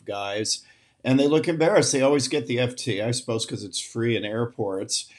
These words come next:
And the, and they read it and, and spout it as gospel. And I said, "Well, again, I like to spout people as gospel who are right. And if you're wrong about Iraq and wrong about Afghanistan and certainly wrong about the financial crisis,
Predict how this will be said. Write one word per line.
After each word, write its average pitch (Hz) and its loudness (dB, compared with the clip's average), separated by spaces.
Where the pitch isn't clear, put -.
And 151 2
the, 143 0
and 156 2
they 151 4
read 170 4
it 196 4
and, 131 2
and 135 0
spout 143 0
it 135 0
as 127 2
gospel. 151 2
And 127 2
I 131 2
said, 143 0
"Well, 160 2
again, 156 -4
I 147 0
like 156 0
to 139 -10
spout 127 -4
people 117 -4
as 107 -6
gospel 110 -4
who 117 -2
are 127 -2
right. 165 2
And 110 -6
if - -14
you're 110 -4
wrong 139 0
about 117 2
Iraq 110 0
and 110 -4
wrong 113 0
about 117 0
Afghanistan 117 -2
and 131 -2
certainly 156 0
wrong 113 -2
about 107 -4
the 113 -10
financial 110 -4
crisis, 101 -4